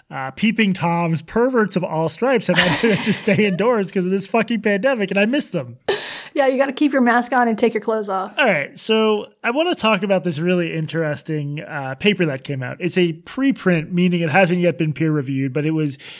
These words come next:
Speaker 1: getting some attention online because it, it's just, uh, it's interesting.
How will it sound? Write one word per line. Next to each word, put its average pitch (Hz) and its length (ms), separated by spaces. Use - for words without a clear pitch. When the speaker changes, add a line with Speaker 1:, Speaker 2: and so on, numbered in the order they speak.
Speaker 1:
getting 320 260
some 269 160
attention 190 640
online 139 760
because 180 300
it, 185 140
it's 196 140
just, - 220
uh, 214 260
it's 254 200
interesting. 185 580